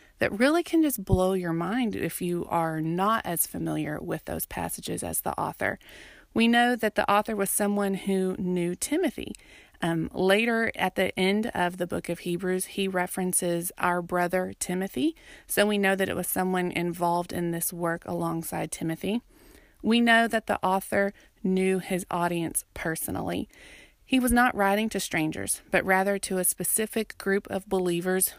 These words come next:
with whom he had relationship. Some say Paul wrote the letter.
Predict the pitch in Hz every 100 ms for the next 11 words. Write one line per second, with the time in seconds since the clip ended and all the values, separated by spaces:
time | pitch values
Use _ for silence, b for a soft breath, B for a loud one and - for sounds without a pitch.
0 | - 196 - 214 208 185 202 180 175 165
1 | 165 160 151 - 156 - - - - _
2 | _ _ _ _ _ _ _ - - -
3 | 254 277 - 262 254 - 175 180 196 -
4 | 208 190 - 196 196 220 302